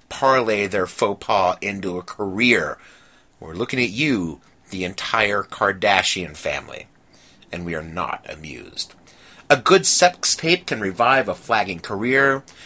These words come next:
Being arrested for stabbing a guy in a Christmas bar fight. Hey, Screech, at least your name was in the news. Flip your shit at a Buffy the Vampire Slayer convention in Idaho. Uh, no, that didn't actually help at all, did it, Brendan? I mean, what the hell were you thinking, man?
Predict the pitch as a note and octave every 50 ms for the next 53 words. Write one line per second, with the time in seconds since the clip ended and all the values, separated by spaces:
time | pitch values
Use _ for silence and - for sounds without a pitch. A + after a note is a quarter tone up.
0 | - - - _ - C3 B2+ A#2+ A2 G2 F2+ A2 A#2 A#2+ - - C3+ B2+ - -
1 | F2+ - - - - A#2 A2 B2 B2+ C3 B2 A#2+ A#2 A#2+ A#2+ A#2 A2 G#2 - -
2 | C3 - - G2+ F#2 - - F#2+ A#2 A#2+ - - C3 C3 C3+ C#3+ - - - -
3 | - - - - F3+ F#3 - - G3+ G#3+ G#3+ - - A2+ C3+ C3+ - A2+ G#2+ C3+
4 | G3 A3 D3 A2+ G#2+ G2+ G#2 G2+ G2 G#2+ A2 B2 B2 - - - - - - -
5 | - - - A3 C#4 C4+ - D#4+ C#4+ - - - A3 G#3+ G#3+ F3+ C3 A2+ C#3 D#3
6 | - - E3 B2+ G2+ A2+ A#2+ D3+ E3 - E3 E3+ E3+ D#3+ - - E3+ E3 D#3 -
7 | - D#3+ D3 D3 - - - C#3 A#2+ A2 A#2 C#3 E3+ F3+ E3 D#3+ E3+ F3+ F3+ F3+
8 | F3 - - - - - - _ _ _ _ _ _ _ - G2 F#2 - - A2+
9 | A#2 G#2 G2 G#2 G#2+ A#2 A2 G#2 G#2 G2 - - G2+ F#2 F#2 F#2+ F2+ F2 - -
10 | E2+ F2 F2 F2 D#2+ D2 F2 E2+ D#2 D2 - - D#2 D2+ D2 D#2 D2+ C#2 - -
11 | - _ _ - C#3+ C#3+ E3+ F3+ F3 - A2+ G2+ G2+ F2+ E2 D2 D2 C#2+ D2 -
12 | - D2+ D2+ - D#2+ C#2+ D#2+ D#2+ D#2 D#2+ D#2+ E2+